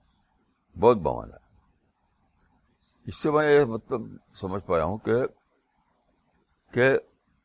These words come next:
آپ جانتے ہیں جنت کے بارے میں یہ ہے کہ قرآن میں ہے کہ دو جنتیں ہیں، جنتان،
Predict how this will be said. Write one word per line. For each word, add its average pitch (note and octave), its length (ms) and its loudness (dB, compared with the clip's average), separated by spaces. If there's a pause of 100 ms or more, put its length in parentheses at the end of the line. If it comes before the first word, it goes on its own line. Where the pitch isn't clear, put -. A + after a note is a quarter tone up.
(460)
آپ G#2+ 200 4
جانتے A2 260 4
ہیں B2 80 2
جنت G#2+ 340 0
کے A2+ 60 0
بارے G#2+ 200 6
میں A2 100 -2
یہ G#2 100 2
ہے G#2 120 2
کہ F2+ 180 -6 (1040)
قرآن G#2 320 2
میں G#2+ 100 0
ہے G#2+ 40 0
کہ F2+ 80 -6
دو G2+ 220 2
جنتیں A2 400 0
ہیں، A2+ 100 -4 (280)
جنتان، G2 580 0